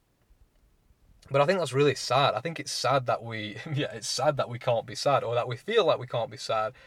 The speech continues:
and we can't share it with people. You know, like, really, there's, there's nothing wrong with being sad. You know, it's such a part, it's just, like, a normal part of life. And obviously,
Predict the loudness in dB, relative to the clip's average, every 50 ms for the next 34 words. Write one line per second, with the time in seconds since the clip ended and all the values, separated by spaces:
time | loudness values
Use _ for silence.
0 | -18 -14 -12 -12 -8 -4 -2 -2 -2 -2 -2 -2 0 2 2 0 -2 -6 -12 -10
1 | -12 -12 -12 -12 -14 -16 -16 -16 -20 -20 -20 -20 -20 -16 _ -2 2 6 6 6
2 | 6 6 4 0 0 2 2 2 2 0 -2 -4 _ -16 -16 -16 _ _ _ _
3 | _ -6 -4 -2 0 2 0 2 0 -2 -4 -2 -4 -2 2 4 4 4 4 2
4 | -2 -4 -4 -6 -8 -8 -8 -8 -6 -2 0 0 0 0 -2 -6 -14 -16 -20 -16
5 | -10 -6 -4 -4 -4 -4 -4 -4 -4 -4 -4 -6 -8 -10 -8 -4 0 2 2 2
6 | 0 -4 -8 -10 -6 -2 0 0 0 0 -2 -2 2 2 2 2 0 -4 -6 -6
7 | -4 -2 0 2 2 0 -2 -4 -6 -2 0 0 0 0 -2 -8 -10 -6 -4 -4
8 | -2 -2 -2 -4 -2 0 0 0 0 -2